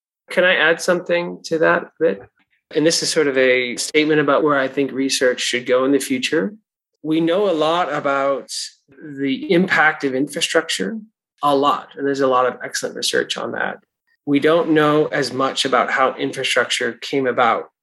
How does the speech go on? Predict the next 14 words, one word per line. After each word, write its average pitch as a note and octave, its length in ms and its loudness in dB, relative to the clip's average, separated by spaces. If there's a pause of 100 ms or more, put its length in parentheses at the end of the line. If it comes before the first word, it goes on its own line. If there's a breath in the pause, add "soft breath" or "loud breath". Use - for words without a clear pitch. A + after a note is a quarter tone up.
(120)
And C3 280 0
for D3 200 2
example, D3+ 400 2
just G3+ 220 2
focusing G3+ 580 2
on E3+ 100 2
the D3 100 0
U D#3+ 240 0
S, D#3+ 300 0
it's C3 160 -8
actually D#3+ 420 -2
surprising D3 640 2
if C3 180 -4
you C3 360 -4